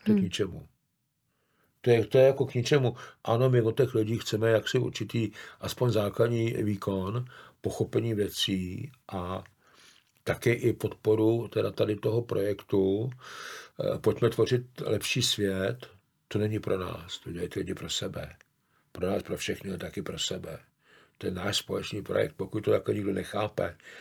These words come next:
Speaker 1: a bude říkat, oni se s tím courají a to, to je špatně. Musí říct, co každý z nás pro ten projekt udělal, pokud se někam chceme dál posunout. A už jsou teďka takové zvěsti, že z hlediska teda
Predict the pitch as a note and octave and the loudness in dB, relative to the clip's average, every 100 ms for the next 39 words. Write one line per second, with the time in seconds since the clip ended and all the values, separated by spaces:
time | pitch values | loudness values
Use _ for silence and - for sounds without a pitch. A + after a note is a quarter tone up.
0 | - - - F2 A2 A2+ - F#2+ G2+ G2 | -20 -14 -4 2 2 2 2 2 0 -2
1 | G2+ - G2+ - G2+ G2+ G#2 G2 F#2+ - | -2 -2 -4 -2 0 4 4 4 0 -8
2 | - _ - - - F#2 - F#2 - - | -16 _ -10 -8 -8 -8 -8 -10 -10 -18
3 | _ _ _ _ _ _ _ _ _ - | _ _ _ _ _ _ _ _ _ -14
4 | F#2+ - A#2 G#2 A2+ - - _ - - | -6 -2 -2 -2 -4 -6 -14 _ -2 4
5 | A2+ B2+ - - _ - G2 G2+ A2+ G2 | 4 4 -2 -20 _ 2 2 2 -4 -4
6 | F#2+ D#2+ D#2+ F#2+ G#2+ - - - - D#2 | -6 -6 -8 -10 -10 -14 -18 -20 -14 -8
7 | - G#2 F#2 A2 A2 - F#2 E2+ E2+ D#2+ | -2 -2 2 2 2 0 -8 -6 -6 -6
8 | F2+ - F2+ G#2 - F#2+ F#2 G2 F#2 - | -10 -12 -12 -8 -6 -6 -6 -8 -8 -8
9 | G2+ F#2 F2+ - - - - - - - | -4 -4 -4 -8 -8 -8 -8 -8 -12 -20
10 | - _ _ _ _ _ _ _ _ _ | -20 _ _ _ _ _ _ _ _ _
11 | - - - F#2 G2 G#2+ G2+ - G2+ - | -20 -20 -12 -8 -2 0 2 2 2 2
12 | A2+ F#2+ G2 - G#2+ G#2 F#2 G2 G2 - | 2 2 0 0 0 0 0 -2 -2 0
13 | G#2+ - G2+ F#2 | 0 4 2 2